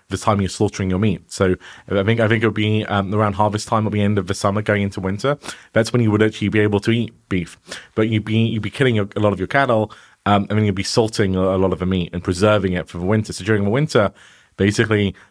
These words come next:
al-, almost all people would just be eating salted and preserved meat. We wouldn't have fresh meat. So fresh meat being available all the, all year round is really, I think, a product of refrigeration. So it's really,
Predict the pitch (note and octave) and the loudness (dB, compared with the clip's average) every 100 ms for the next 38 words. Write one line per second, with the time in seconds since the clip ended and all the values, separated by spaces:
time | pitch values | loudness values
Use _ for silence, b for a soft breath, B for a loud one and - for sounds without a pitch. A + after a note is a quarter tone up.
0 | B - A2 A#2 A#2 A2 - G#2+ G2+ - | B -2 0 2 2 0 2 0 0 -2
1 | - D#3 G#2+ F#2 F#2 G#2+ A2+ G2 F#2+ F#2+ | -2 -2 0 0 -2 -4 -4 -2 -2 -4
2 | F2+ - G2 - F#2 E2+ F2+ F#2 G2 F2+ | -4 -2 -2 -2 -4 -4 -2 2 2 0
3 | D#2+ G2 G2 F#2 F#2 F2+ F2 - F#2 E2+ | -4 -2 -2 -2 -4 -4 -6 -8 -6 -6
4 | - _ B B B B G#2 - A2+ - | -8 _ B B B B -2 2 0 2
5 | A2+ A#2+ G#2 - B B - G#2+ G2+ G2 | 0 2 0 -6 B B -4 0 2 2
6 | G2 G#2 G2 F#2+ - G#2+ G#2 F#2+ G2 F#2+ | 0 0 2 0 2 2 2 2 -4 -4
7 | F2+ G#2+ G#2+ G2 F#2 C3 C3+ F#2+ F2+ - | -2 0 2 2 2 2 0 -2 -4 -2
8 | A2 B2+ A#2 F#2 F#2 A#2+ G2 F#2+ - G2+ | 0 2 2 0 0 0 0 -6 -2 -2
9 | G2 F2+ E2+ E2 F#2 - F2 G2 - D#2 | -2 -4 -8 -6 -6 -2 -2 -2 -2 -6
10 | C#2+ - B B F#2+ - A2+ A#2 G2+ | -6 -18 B B -6 2 2 2 -2